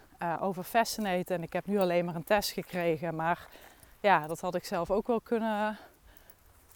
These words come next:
ja, kunnen <laughs> bedenken. Wat zit hier nog meer achter?" En als ze dan gaan googlen, kom je automatisch bij mij uit. Dus ik heb een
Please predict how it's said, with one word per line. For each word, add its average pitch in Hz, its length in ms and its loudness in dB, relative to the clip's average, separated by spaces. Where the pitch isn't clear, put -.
ja, 208 180 2
kunnen 226 280 0
<laughs> 214 40 6
bedenken. 240 640 2
Wat 277 220 8
zit 254 180 0
hier 226 180 4
nog 185 120 -2
meer 220 220 -2
achter?" 165 320 -4
En 160 60 -4
als 160 120 -6
ze - 60 -8
dan 170 120 -2
gaan 165 220 -8
googlen, 165 360 -2
kom 170 200 -6
je 156 140 -4
automatisch 147 580 -10
bij 180 120 -10
mij 147 280 -8
uit. - 240 -8
Dus 226 200 -2
ik 233 100 0
heb 269 220 6
een 202 300 -2